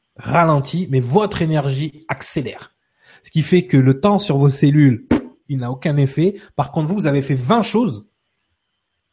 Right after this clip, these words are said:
alors qu'à un moment donné, pour la même chose, vous auriez, vous auriez fait une chose.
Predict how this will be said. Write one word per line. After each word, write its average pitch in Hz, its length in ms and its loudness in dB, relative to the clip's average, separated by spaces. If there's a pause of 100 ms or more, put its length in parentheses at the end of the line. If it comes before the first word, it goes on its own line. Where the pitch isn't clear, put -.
(680)
alors 143 240 -2
qu'à 147 160 2
un 147 60 2
moment 151 260 2
donné, 185 320 2
pour 151 180 -6
la 139 80 0
même 165 160 -2
chose, 185 200 0
vous 147 60 -4
auriez, 135 240 -2
vous 127 240 -4
auriez 131 220 0
fait 139 240 -6
une 170 180 0
chose. - 360 -14